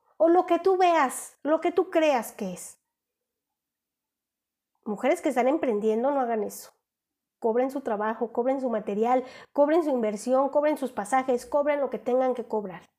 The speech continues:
Quien realmente lo necesita se los va a pagar. ¿Sí? Eso de, de que dicen mucho aquí en México que decimos, "Es que fíame o préstame, y después cuando me pagas,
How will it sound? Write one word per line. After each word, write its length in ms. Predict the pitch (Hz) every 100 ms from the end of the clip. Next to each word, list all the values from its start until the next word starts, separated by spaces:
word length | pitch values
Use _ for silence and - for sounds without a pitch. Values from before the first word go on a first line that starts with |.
| _ _ _ -
Quien 200 | 220 220
realmente 380 | 262 339 381 427
lo 100 | 370
necesita 500 | 262 220 208 202 320
se 100 | 370
los 140 | 269
va 80 | 208
a 60 | 190
pagar. 300 | 208 262 220 _ _ _ _ _ _ _ _ _ _ _ _ _
¿Sí? 280 | - 240 285
Eso 260 | 262 254 277
de, 260 | 254 226 - -
de 160 | 233 226
que 100 | 240
dicen 340 | 247 240 277
mucho 500 | 254 262 262 277 247 254 -
aquí 240 | 220 220 254
en 80 | 254
México 340 | 247 277 233
que 100 | 214
decimos, 340 | 202 240 247
"Es 100 | 247
que 140 | 247 302
fíame 640 | - 277 233 226 233 254 -
o 160 | 226
préstame, 560 | 247 240 240 226 220 - - _ _ _ _ _ _ _ _ _ _ _ _
y 80 | 226
después 300 | 220 226 277
cuando 200 | 381 381
me 120 | 294
pagas, 500 | 254 254 269 - -